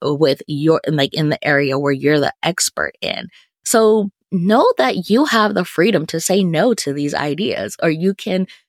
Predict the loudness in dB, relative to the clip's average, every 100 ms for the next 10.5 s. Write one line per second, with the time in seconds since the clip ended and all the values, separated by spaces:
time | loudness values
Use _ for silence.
0 | _ -2 -2 2 -2 -2 0 4 4 2
1 | 0 4 4 2 0 2 4 4 2 0
2 | -4 -8 0 2 4 4 2 2 -2 0
3 | 0 0 -2 -4 -6 -2 0 -2 -2 -4
4 | -2 -4 -4 -2 -2 0 0 -2 -2 -2
5 | -2 -6 -6 -6 -6 -4 -2 0 0 -2
6 | -2 -2 0 2 2 2 -2 -4 -8 -4
7 | 0 0 0 -2 -2 -6 _ 0 2 2
8 | 2 2 0 -2 -2 -2 -2 -2 -2 -4
9 | -12 _ _ _ _ 0 0 0 0 2
10 | 2 0 0 2